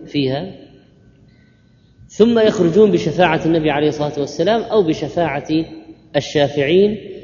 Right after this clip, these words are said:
الذين يأذن لهم ربنا عز وجل. وقد أخرج البخاري رحمه الله تعالى في صحيحه عن عمران بن حسين رضي الله عنه عن النبي صلى الله عليه وسلم قال:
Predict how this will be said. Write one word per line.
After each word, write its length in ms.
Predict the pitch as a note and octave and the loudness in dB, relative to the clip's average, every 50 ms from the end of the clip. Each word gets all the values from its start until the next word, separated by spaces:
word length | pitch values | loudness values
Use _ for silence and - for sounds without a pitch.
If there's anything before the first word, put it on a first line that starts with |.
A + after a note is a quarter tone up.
| - - - - D3 | -18 -20 -8 -2 2
الذين 380 | D3+ D#3 D#3 D3+ D#3 F#3 F3 | 4 4 4 4 4 4 4
يأذن 480 | E3 D#3 F3 F3 - C#3+ C#3+ C3+ C3+ C#3 | 4 2 0 0 0 -2 -2 -2 -2 -2
لهم 260 | D3+ D#3+ D#3 D3 C3+ | -2 -2 -2 -2 -2
ربنا 380 | C3+ C#3 B2+ A#2+ B2+ C3 C#3 C3 | -2 -2 -2 -2 -2 0 0 0
عز 260 | A#2+ B2 G#2+ G2+ A2 | -2 -4 -6 -4 -4
وجل. 240 | G#2+ G2+ F#2 G2 E2+ - - - _ _ _ _ _ _ _ _ _ - | -4 -4 -6 -8 -12 -14 -18 -20 _ _ _ _ _ _ _ _ _ -4
وقد 280 | A#2+ - - D3 C#3+ | -4 -2 0 0 0
أخرج 340 | C#3 F3 - E3+ D#3 C#3 D3 | 0 -2 0 0 0 2 0
البخاري 400 | C#3+ C3 C3+ C3+ - D#3+ D#3 D3+ | 0 -2 -2 -2 0 2 2 2
رحمه 380 | C3+ C3+ - D3+ D3 C#3+ C#3 C3+ | 0 -2 -4 -4 -2 -2 -2 0
الله 260 | C#3 D#3 D#3 C#3+ - | 0 0 0 -2 -2
تعالى 280 | - B2+ D3 D3+ C#3+ | -2 -2 -2 -2 -2
في 120 | C3 - C#3 | -4 -4 -6
صحيحه 400 | - - C3+ D#3 E3 D3 - D3 | -6 -4 -2 -2 -2 -2 -2 -4
عن 140 | C3 B2+ C3+ | -6 -4 -4
عمران 400 | B2+ C3 C3+ C#3 D3+ D#3+ D#3 D3+ | -4 -4 -2 0 0 0 0 0
بن 160 | C3 B2+ B2+ | -2 -4 -6
حسين 380 | - C3+ B2 - D#3 D#3 D3 C3+ | -6 -8 -6 -2 -2 0 0 0
رضي 200 | C3 A#2+ C3 C3+ | 0 0 0 0
الله 300 | C3+ C#3+ D3+ C#3+ C3+ C3 | 2 2 2 2 2 2
عنه 380 | C3+ D3+ D#3+ D#3 F3+ F#3+ F#3 - - - - - - - - - - - - - | 2 2 4 6 6 6 4 2 -2 -10 -12 -12 -14 -14 -16 -20 -20 -20 -12 -4
عن 160 | - C#3 D#3+ | 0 2 4
النبي 260 | D#3+ D#3+ D#3 D#3 F3 | 4 4 4 4 2
صلى 240 | E3 E3 D#3+ C#3+ C#3+ | 0 0 -2 -2 0
الله 260 | D3 D#3+ E3 D#3 D3 | 0 0 0 0 0
عليه 160 | C#3 C#3+ D3 | 0 2 2
وسلم 380 | C#3+ B2+ B2 - D#3+ D#3+ D3 C#3+ | 0 0 0 0 0 0 0 0
قال: 280 | C3 - - A#2 G2+ | -2 -2 -2 -2 -2